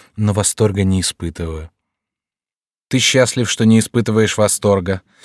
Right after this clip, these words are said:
Теперь я способен говорить об этом спокойно, а тогда мучился так, что трудно себе представить. И в конце концов, сенсей, я купил».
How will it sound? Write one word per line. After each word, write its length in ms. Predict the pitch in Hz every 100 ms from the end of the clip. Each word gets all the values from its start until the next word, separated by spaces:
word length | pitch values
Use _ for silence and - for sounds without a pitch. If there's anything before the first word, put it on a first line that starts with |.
| -
Теперь 300 | - 120 131
я 80 | 127
способен 480 | - 117 127 117 113
говорить 340 | 110 117 113
об 120 | 110 113
этом 180 | 113
спокойно, 640 | 101 - 110 - 127 110 98
а 80 | 110
тогда 340 | - 110 117 117
мучился 480 | 117 - 107 113
так, 260 | - 113 110
что 200 | - 113
трудно 320 | 110 107 107
себе 260 | - 107 101
представить. 720 | 110 - - 123 110 85 - _ _ - - -
И 100 | 123
в 60 |
конце 300 | 123 117 131
концов, 360 | 123 117 123 110
сенсей, 640 | 117 107 - 110 107 101
я 240 | 98 98 95
купил». 440 | 101 90 85